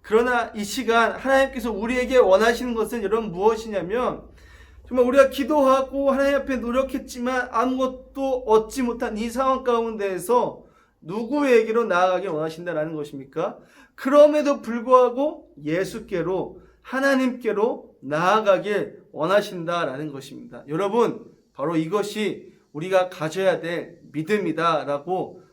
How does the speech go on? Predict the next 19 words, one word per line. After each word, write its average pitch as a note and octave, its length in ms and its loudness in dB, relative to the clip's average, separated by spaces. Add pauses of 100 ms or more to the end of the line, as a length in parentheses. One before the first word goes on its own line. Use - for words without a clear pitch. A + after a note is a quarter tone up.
전 D#3 140 -6
여러분들에게 F3 640 -2
말씀드리고 C3+ 640 -10
싶습니다. B2 680 -14
여러분, E3+ 520 -6 (440)
그러므로 G#3+ 340 2
믿음을 B3 480 2
가지시고 F3+ 840 -6 (320)
하나님이 A#3+ 520 -4
살아계시다라는 A#3 920 0
것을, D#3 500 -8 (240)
하나님이 B3 440 0
여전히 C#4 460 8
이 B3+ 180 -8
땅을 C4 540 -2 (140)
통치하고 C#4 760 2
계시다라는 G#3+ 640 0
그 G#3 100 -10
사실을 G#3 720 -2